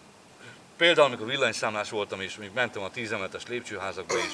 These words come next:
becsöngettem, és jött ki, kinyitja az ajtót, érted, és rántott hús illata, benn gyerekzsivaj, ilyen mosógép megy, meg a mosószer illata jön ki, ez, ez egy családnak az illata volt, és, és én éreztem belül, hogy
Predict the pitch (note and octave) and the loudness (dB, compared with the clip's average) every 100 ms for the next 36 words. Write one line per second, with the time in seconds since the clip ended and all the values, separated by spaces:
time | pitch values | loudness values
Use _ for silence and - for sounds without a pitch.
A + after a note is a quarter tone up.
0 | - - C#3+ - A#2+ G#2 F#2+ G2+ F#2 - | -10 4 4 4 -2 -2 -4 -10 -14 -18
1 | - - - - - - B2 G#2+ - - | -20 -20 -20 -20 -20 -20 -10 -10 -8 -4
2 | C#3+ C3 - F#3 - - - - - A3 | 0 0 2 -4 -4 -8 -20 -8 2 2
3 | B2+ B2+ D3+ F#3+ D3+ C#3+ C3+ A#2 A2 G2+ | 4 2 6 6 4 0 0 -2 -2 -4
4 | - F#3+ F#3+ D#3 A#2 B2+ A#2 B2 A2 G#2 | 6 8 8 6 -2 -8 -8 -4 -4 0
5 | G#2+ G2 - - - E3 G#2+ D3 D#3 B2+ | 0 0 -4 -14 2 4 4 4 4 4
6 | G#2 A#2 G#2 F#2+ F2+ - - - - G2+ | 0 -4 0 2 0 -4 -20 -20 -10 -6
7 | F#2+ C#3+ A3+ D#3+ C3 G#2+ A2 G2+ G#2 G2 | -2 4 4 4 -2 -2 -4 -4 -4 -6
8 | F#2+ - - - - G2 A2 F3+ E3 C#3 | -6 -10 -20 -20 -8 -4 2 2 2 -2
9 | A2+ - G2+ - G3+ D#3 A#2 A#2+ A#2 D3 | -4 0 0 0 -4 0 -2 -2 -4 -4
10 | B2 - A#2+ G2+ - G#2+ A2 A#2 - A3+ | -4 -10 -6 -6 -2 -2 0 -2 4 6
11 | C3+ F2 G2+ G2 A#2 B2+ G2 E2 G2+ G2 | 8 4 -4 -6 -4 -4 -4 -4 -4 0
12 | B2 C3+ B2 G#2+ - - - - - - | 0 0 -2 -6 -10 -18 -20 -20 -8 -6
13 | C#3 F3+ A#3 A#2+ C#3 B2 G2+ C3+ C#3 A#2 | -4 2 6 6 6 4 6 6 6 0
14 | A#2+ | -4